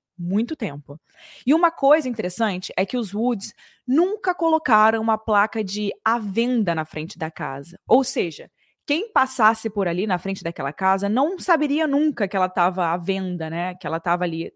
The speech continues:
no mercado. Só quem realmente estivesse procurando dentro das imobiliárias ou talvez nos sites, em, né, de vendas de apartamentos. Inclusive, essa casa, se,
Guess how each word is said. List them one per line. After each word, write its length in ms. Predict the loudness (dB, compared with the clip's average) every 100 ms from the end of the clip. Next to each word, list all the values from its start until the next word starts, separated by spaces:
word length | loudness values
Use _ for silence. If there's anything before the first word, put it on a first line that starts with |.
| -6
no 120 | -2
mercado. 600 | -2 -4 -2 -2 -2 -10 _ -20 -20 -20 -18
Só 320 | 4 6 6
quem 240 | 2 -8
realmente 640 | -2 2 2 2 -2 -2 -4
estivesse 500 | -4 2 2 0 -2
procurando 880 | 2 2 2 -2 0 -2 -6 -10 -14
dentro 640 | -10 -2 -2 -2 -8 -14 -12
das 220 | -4 -2 -2
imobiliárias 800 | -2 -2 2 4 6 4 2
ou 80 | -2
talvez 460 | 0 0 0 -2 -6 _ -20 _
nos 200 | 0 0
sites, 680 | 2 6 6 4 -4 -10 -10 -6
em, 240 | -6 -6 _ _
né, 240 | -10 -8 -8
de 160 | -10
vendas 340 | -6 -6 -4 -6
de 120 | -6
apartamentos. 720 | -8 -10 -8 -8 -8 -10 -10 -8
Inclusive, 640 | -4 -4 -2 -4 -2 -4 -4 -18 -20 -20 _
essa 320 | 2 2 0
casa, 460 | 0 4 4 4 -2
se, 100 | -8